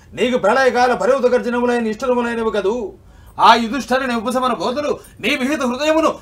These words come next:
తుత్తునీరు చేయు మరణాఘాతములైనవి కదూ. చతు సముద్ర వేలావరిత ధరణి పట్టభద్రుడవు, కౌరవ సామ్రాజ్య సింహాసనాధీశుడవు. సుయోధన సార్వభౌముడవు, ఏమైనది నీ అఖండ సామ్రాజ్య వైభవము?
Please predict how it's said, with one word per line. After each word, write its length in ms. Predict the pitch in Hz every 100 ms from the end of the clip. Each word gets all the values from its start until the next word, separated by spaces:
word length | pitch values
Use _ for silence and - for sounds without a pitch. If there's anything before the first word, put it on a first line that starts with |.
| -
తుత్తునీరు 480 | 233 311 302 302 285
చేయు 180 | 269 269
మరణాఘాతములైనవి 1040 | 240 - 240 269 233 262 254 254 247 247 214
కదూ. 240 | 196 214 269 - - - - - -
చతు 220 | - 208 220
సముద్ర 340 | 233 226 208
వేలావరిత 580 | 202 262 233 226 220 214
ధరణి 360 | 160 233 247
పట్టభద్రుడవు, 640 | 214 196 254 220 202 156 117 - - - -
కౌరవ 320 | - 294 277 240
సామ్రాజ్య 440 | 262 254 254 226
సింహాసనాధీశుడవు. 1000 | 240 262 254 247 254 240 226 226 220 147 - - - - - - - _ - -
సుయోధన 460 | - 240 220 220 196
సార్వభౌముడవు, 680 | 180 220 185 190 175 135 - - - - - - -
ఏమైనది 540 | - 247 254 247 240
నీ 100 | 240
అఖండ 280 | 226 202 269
సామ్రాజ్య 420 | 233 254 233 240 196
వైభవము? 440 | 214 220 226 208